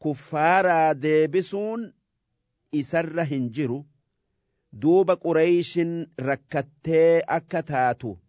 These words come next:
dhabnaan, Nabi Muhammaditti ergitee, "Jara kana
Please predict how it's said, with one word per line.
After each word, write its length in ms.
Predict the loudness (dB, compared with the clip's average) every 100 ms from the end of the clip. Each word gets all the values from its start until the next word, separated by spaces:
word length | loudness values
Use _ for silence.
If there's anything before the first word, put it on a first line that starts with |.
| _ _ -8
dhabnaan, 680 | -6 -4 -2 0 0 -2 -8 _ _ _ _ _ -6
Nabi 360 | -2 0 0
Muhammaditti 840 | -2 -2 -4 -6 -4 -4 -4 -6 -6
ergitee, 720 | -4 -4 -4 -4 -2 -2 -2 -8 _ _ _ _ -20
"Jara 360 | -2 -2 0
kana 360 | -4 -4 -4 -6